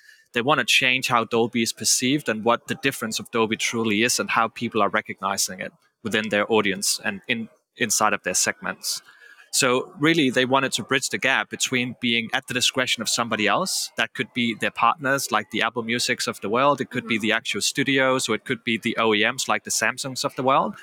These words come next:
Speaker 1: and truly be the ones that are explaining the difference of Dolby and also the ones that are delivering it.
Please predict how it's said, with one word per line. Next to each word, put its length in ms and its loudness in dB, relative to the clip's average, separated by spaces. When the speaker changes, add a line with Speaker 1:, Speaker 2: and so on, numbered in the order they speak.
Speaker 1:
and 100 -2
truly 320 4
be 160 0
the 140 2
ones 320 2
that 120 0
are 200 4
explaining 520 0
the 80 -4
difference 380 -4
of 100 -20
Dolby 420 0
and 100 -2
also 300 2
the 100 0
ones 240 0
that 140 -2
are 100 2
delivering 500 -2
it. 140 -14